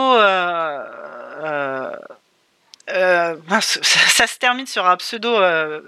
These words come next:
cliffhanger que, en fait, j'ai éteint en faisant, « OK, super. » <laughs> Tu vois ? Donc ouais,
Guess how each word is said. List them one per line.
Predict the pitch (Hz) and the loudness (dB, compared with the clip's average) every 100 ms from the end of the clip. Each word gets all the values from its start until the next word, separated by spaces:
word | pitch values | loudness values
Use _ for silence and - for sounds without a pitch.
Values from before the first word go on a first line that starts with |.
| - _ _ _ _ - | -20 _ _ _ _ 0
cliffhanger | 247 - 233 220 220 226 285 175 - - - - - - _ _ _ _ - | 2 4 2 2 2 4 2 -4 -14 -20 -20 -20 -20 -20 _ _ _ _ -2
que, | - 285 | 2 4
en | 269 | 4
fait, | - 277 277 | 2 -2 0
j'ai | 226 220 | 0 -2
éteint | 220 247 | 0 0
en | 254 | 0
faisant, « | 196 190 | 0 0
OK, | - 165 | -2 -6
super. » | - 160 151 - - - - 494 | -8 -8 -6 -2 0 0 2 2
<laughs> | - 494 | 2 0
Tu | - | 0
vois ? | 233 233 - - _ - - - - - - - - | 0 0 0 -6 _ -20 -20 -20 -20 -14 -10 -6 -2
Donc | 240 - | 0 2
ouais, | 330 | 2